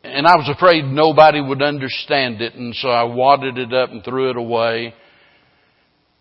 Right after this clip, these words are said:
And you, you know, e-, every person here loves America. And we like to think about the greatness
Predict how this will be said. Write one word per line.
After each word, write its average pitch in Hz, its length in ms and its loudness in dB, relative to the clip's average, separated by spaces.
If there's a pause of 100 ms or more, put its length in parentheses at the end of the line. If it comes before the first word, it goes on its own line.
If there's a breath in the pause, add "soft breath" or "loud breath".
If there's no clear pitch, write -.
(400)
And 160 240 -2
you, 165 100 2
you 165 200 0
know, 180 600 2
e-, 185 220 2
every 190 220 4
person 180 400 0
here 139 220 -2
loves 139 440 2
America. 113 720 -4 (1600)
And 143 160 -2
we 185 120 6
like 202 260 8
to 165 160 -4
think 196 200 -2
about 135 480 0
the 135 100 -2
greatness 123 920 -2